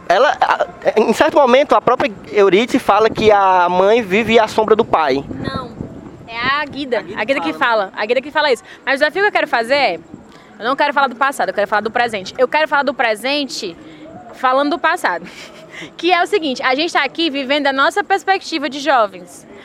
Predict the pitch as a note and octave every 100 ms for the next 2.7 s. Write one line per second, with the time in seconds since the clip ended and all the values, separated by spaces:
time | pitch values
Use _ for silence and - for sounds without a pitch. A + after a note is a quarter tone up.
0 | - - D4+ D#4 D4 D4+ C#4 C#4+ C#4+ D#4
1 | C4 F3+ - - - A#3+ C4 C#4+ D4 E4+
2 | F4+ C#4+ D4+ C#4+ C4+ G4